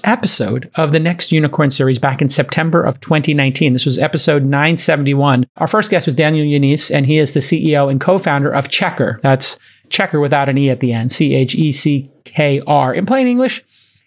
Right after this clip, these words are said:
they do enterprise software to allow people to do background checks. You can imagine if you're Uber, if you're DoorDash,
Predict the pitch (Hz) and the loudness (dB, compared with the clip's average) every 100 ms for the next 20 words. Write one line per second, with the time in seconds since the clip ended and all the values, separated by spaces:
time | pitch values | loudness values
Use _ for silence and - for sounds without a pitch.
0 | _ - 180 269 320 262 285 277 - 214 | _ -2 2 2 2 2 2 0 0 0
1 | 226 - 240 233 - 147 139 151 180 208 | -2 -2 -2 -2 0 0 0 0 0 -2
2 | - 190 170 165 185 175 143 160 160 175 | -4 0 2 2 0 -2 0 0 2 0
3 | 202 202 143 117 - 127 - - 143 147 | 0 0 0 -2 -2 -4 -2 0 0 0
4 | 156 165 170 139 139 135 143 151 165 147 | 0 0 0 0 0 0 0 2 2 2
5 | 131 131 131 135 143 127 143 139 139 131 | 2 0 0 0 0 2 2 2 2 0
6 | 135 - | 0 -2